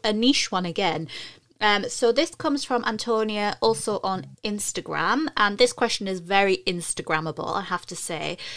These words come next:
So she is looking to hang plants in her bathroom. She wants to know how to go about doing it without having to drill holes in the tiles or the wall. Now, this one really got me thinking, because we see these plants hanging in the bathroom quite often now, and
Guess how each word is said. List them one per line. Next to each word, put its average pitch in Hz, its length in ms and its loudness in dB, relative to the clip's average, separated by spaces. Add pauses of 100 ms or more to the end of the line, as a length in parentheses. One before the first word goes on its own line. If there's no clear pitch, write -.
(100)
So 233 240 4
she 277 240 2
is 294 140 0
looking 247 380 2
to 220 100 -8
hang 202 480 -4
plants 220 760 -4
in 165 160 -4
her 160 140 -8
bathroom. 190 720 -4 (400)
She - 180 0
wants 254 280 2
to 254 100 8
know 208 520 2
how - 540 6
to - 160 -6
go 196 140 -2
about 185 320 -2
doing 190 260 4
it 147 180 -4
without 185 360 2
having 185 180 -4
to 185 100 -8
drill 180 240 -2
holes 190 520 0
in 196 160 -6
the 196 40 -6
tiles 202 540 -6
or 202 160 -4
the 208 80 -4
wall. 208 460 -4 (320)
Now, 269 200 6
this - 240 0
one 403 140 -2
really 285 180 4
got 220 220 4
me 175 140 -2
thinking, 208 560 2
because 214 500 0
we 240 80 -4
see 294 300 0
these 269 320 0
plants - 500 0
hanging 190 260 0
in 180 60 -2
the 175 60 -6
bathroom 175 420 -2
quite 202 220 0
often - 340 0
now, 160 220 -4
and 170 180 -6